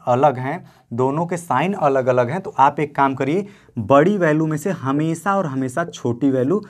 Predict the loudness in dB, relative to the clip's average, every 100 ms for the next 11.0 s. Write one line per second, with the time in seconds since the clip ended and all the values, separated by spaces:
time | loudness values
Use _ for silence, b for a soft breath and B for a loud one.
0 | B B -6 -2 4 4 4 -2 -4 -6
1 | -8 B B 0 0 0 B B B 4
2 | 4 0 0 0 0 -2 -2 0 2 0
3 | -2 -6 -4 -4 -4 -4 -2 -4 -4 -4
4 | -4 -2 -2 -2 -4 -4 0 0 0 -2
5 | -2 -2 -2 -2 -2 -4 -2 2 2 2
6 | 0 2 2 0 -2 -8 -4 -4 -4 B
7 | B -10 2 2 2 -2 2 2 4 2
8 | 2 0 0 -2 0 2 2 0 -2 -4
9 | -4 -2 0 0 2 2 2 -2 -2 0
10 | 0 -2 -6 -2 0 0 -2 -4 -4